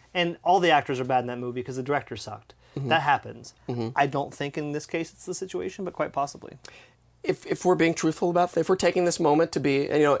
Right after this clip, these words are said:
Speaker 2: normally in our podcast we, we do try to go for, for truth over,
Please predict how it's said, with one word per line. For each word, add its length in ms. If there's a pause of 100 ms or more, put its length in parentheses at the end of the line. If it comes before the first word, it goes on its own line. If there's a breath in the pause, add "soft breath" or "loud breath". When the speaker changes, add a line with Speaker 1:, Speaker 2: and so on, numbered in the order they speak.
Speaker 2:
normally 400
in 60
our 100
podcast 480
we, 100
we 160
do 160
try 240
to 80
go 240
for, 240
for 160
truth 320
over, 440